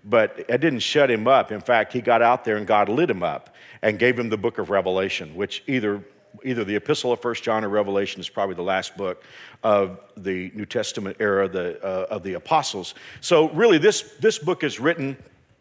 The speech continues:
I'm guessing somewhere around A D ninety. It's been about sixty years since Jesus went back to heaven, and things are getting a little fuzzy on what the Jesus life is.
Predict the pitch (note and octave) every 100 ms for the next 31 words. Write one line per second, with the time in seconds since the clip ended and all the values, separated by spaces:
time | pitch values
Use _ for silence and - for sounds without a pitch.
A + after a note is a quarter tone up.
0 | _ - - D3 C3 F3+ - D#3 - F3+
1 | E3 D#3 C#3+ C3+ A#2+ D3 C#3+ C3 A#2 A2
2 | A2 F2+ D#2+ - - - D#3 - F3+ D#3
3 | C3 - G#3+ - F3 D#3+ B2 - A2 -
4 | D3 B2 B2 C#3 B2 B2 A2+ A2+ D3+ A#2
5 | F#2+ - - - G#2+ G2 A#3 A#3 G#3+ G#3+
6 | F#3+ F3+ E3 - G3 D#3+ C3+ B2+ B2+ A2+
7 | G2 B2+ A2 F#2+ - F#2+ E2+ F#2+ D#2 C2
8 | -